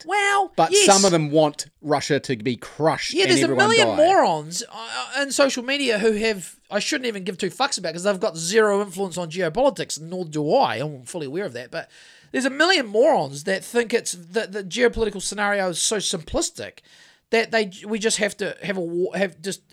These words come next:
Speaker 1: just annihilate Russia. It's like Russia's full of, from, let's just, let's just shoehorn and bald and bankrupt. Like the whole of Eastern Europe is full of some of the se-, apparently the most friendliest,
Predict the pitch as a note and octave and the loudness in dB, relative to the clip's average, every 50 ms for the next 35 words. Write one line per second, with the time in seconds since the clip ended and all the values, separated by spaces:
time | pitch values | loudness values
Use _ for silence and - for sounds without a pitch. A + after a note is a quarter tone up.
0 | - D#3+ C#3+ G#3+ G3 - _ _ E3 D#3+ E3 F3+ F3 F#3 F3+ F#3+ F#3+ F#3+ F3+ E3+ | -18 -14 -6 -6 -6 -6 _ _ -16 -8 -6 -4 -2 0 2 2 2 4 2 0
1 | D3 D#3+ G3+ C#4+ - - - - - - - D3+ - A#3+ B3 A#3 A#3 - _ _ | 0 0 -2 -2 -2 -4 -8 -12 -14 -16 -16 -10 -4 -2 -2 -2 -4 -8 _ _
2 | _ _ _ _ _ _ _ _ _ _ _ _ _ _ _ - B3+ C4 D#4 G4 | _ _ _ _ _ _ _ _ _ _ _ _ _ _ _ -10 0 2 2 4
3 | F#4 - - G4+ G4+ G4+ E4+ - - - C4+ C4 C4 B3 A#3 G3+ E3 C#3 - - | 4 2 0 0 0 0 -2 -4 -8 -2 0 2 4 4 4 4 2 -4 -12 -14
4 | - - - - _ _ _ _ _ _ _ _ _ _ _ _ _ _ _ _ | -14 -16 -18 -20 _ _ _ _ _ _ _ _ _ _ _ _ _ _ _ _
5 | _ _ _ _ _ F3+ - - A3+ A3 A3 G#3+ F3+ G#2 _ _ _ _ _ _ | _ _ _ _ _ -14 -8 -4 -4 -4 -4 -6 -18 -20 _ _ _ _ _ _
6 | B2 A#2 _ E3 F3 D#3 D#3+ G3 A3+ A#3+ A#3 - - A#3+ G3+ G3 - F#3 G3 A#3 | -20 -20 _ _ -20 _ _ -10 -6 -6 -4 -4 -4 -6 -6 -6 -8 -6 -6 -4
7 | A3+ - A3+ F#3 - - - - A#3+ A3+ G3+ G3+ G3+ G3 G3 F3+ D#3+ D3 - G3+ | -4 -4 -4 -2 -2 -2 -2 -2 -2 0 0 -2 -2 -4 -6 -8 -8 -4 -2 -2
8 | G3+ F#3+ E3+ D3+ C#3 F3+ G3 D4 D#4 B3 F3+ C#3+ - D#3 E3+ F3 - _ _ _ | 0 0 -4 -4 -4 -4 -4 -4 -4 -8 -12 -12 -10 -8 -8 -8 -8 _ _ _
9 | _ F3+ F3+ G3 G#3+ - F#3+ G#3 B3+ C#4 C#4 A3 F#3 E3 F3+ F3+ - - - D3 | _ _ _ -12 -10 -10 -6 -2 -2 0 0 -2 -6 -6 -6 -8 -8 -12 -14 -16
10 | D3 F3 A3+ A3+ D#3+ C3+ B2+ - - - F3 D#3+ D#3 C#3+ - - E3 D#3 D3+ C#3+ | -12 -8 -6 -6 -6 -8 -10 -14 -12 -12 -10 -10 -8 -8 -8 -10 -10 -10 -10 -12
11 | C#3 B2 G#2+ G#2 G2+ F2+ _ _ - - F3+ E3+ - - D3+ - - F3 E3+ D#3 | -12 -14 -14 -20 -20 _ _ _ -10 -10 -10 -10 -12 -14 -14 -10 -8 -8 -8 -8
12 | D3 D#3 D3+ C#3+ D3 C3+ C3 C#3+ D3 D3 C#3 - - - - E3+ E3+ E3 D#3+ D#3+ | -10 -10 -8 -8 -8 -10 -8 -10 -10 -10 -10 -12 -14 -16 -16 -14 -14 -12 -10 -10
13 | D#3+ D3+ D3 C#3 - - | -10 -8 -10 -10 -12 -16